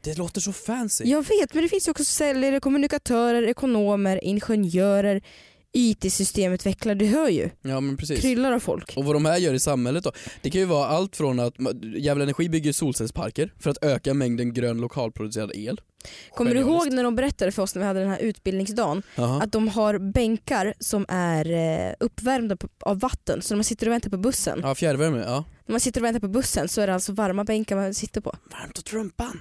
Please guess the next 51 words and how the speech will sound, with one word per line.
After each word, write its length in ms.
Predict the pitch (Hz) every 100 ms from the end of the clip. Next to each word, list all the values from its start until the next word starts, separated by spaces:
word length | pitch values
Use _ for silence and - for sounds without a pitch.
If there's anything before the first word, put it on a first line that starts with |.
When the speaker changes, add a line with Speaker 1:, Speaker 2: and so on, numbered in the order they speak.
| -
Speaker 2:
Så 380 | - 262 269 254
skönt. 400 | - 277 143 -
Speaker 1:
Fantastiskt. 460 | 175 180 156 156 - - -
Och 80 | 143
Gävle 240 | 165 156
Energi 200 | 160 180
samarbetar 400 | 160 190 156 139
även 220 | - 151 185
med 80 |
En 60 | 143
bra 180 | 131 127
start. 380 | - 165 - 139
Det 100 | 143
är 60 | 160
alltså 380 | 131 - 127
att 240 | 131 123 131
en 100 | 123
förebild, 600 | 170 143 120 160 123 113
till 140 | 123
exempel, 300 | 117 113 107 -
ja, 60 |
men 340 | 123 117 113 -
en 100 | 135
hockeyspelare, 560 | 170 - - 117 127
någon 140 | 151 151
som 140 | 151 - - -
folk 180 | 147 -
ser 120 | 156
upp 180 | 180 -
till, 260 | 117 123 -
eh, 280 | 127 127 127
åker 160 | 139
ut 140 | 165 165
i 40 |
skolor 280 | - 160 120
och 80 | 120
pratar 340 | 156 127 131
med 100 | 196
eleverna 420 | 180 127 123 123 127 - - -
för, 480 | - 208 190 175 -
alltså 200 | 170 208
i 60 |
syfte 380 | 208 208 - 190
för 60 | 190
att 80 |
ungdomar 340 | 170 156 139 135
ska 120 | -
komma 160 | 156 139
ut 120 | 131
i 40 |
arbetslivet 600 | 139 123 110 143 220 135